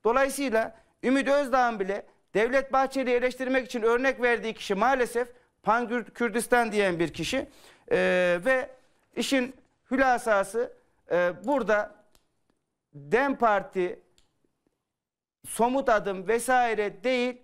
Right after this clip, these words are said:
Bundan sonra önümüze gelen maddeler konuşulacak. Yeni anayasa dem Parti ile bir pazarlık konusu değil.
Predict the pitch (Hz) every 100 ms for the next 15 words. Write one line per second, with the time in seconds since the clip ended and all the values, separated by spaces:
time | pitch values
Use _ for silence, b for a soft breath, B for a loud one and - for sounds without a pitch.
0 | _ _ _ 254 277 254 233 226 214 214
1 | 226 247 247 233 233 214 208 175 156 202
2 | 196 214 233 233 240 233 220 233 247 -
3 | b b b 117 175 285 320 294 247 196
4 | - 156 - - _ _ _ 135 277 285
5 | 269 247 240 226 226 240 220 240 240 254
6 | 240 - - 240 233 269 160 196 165 -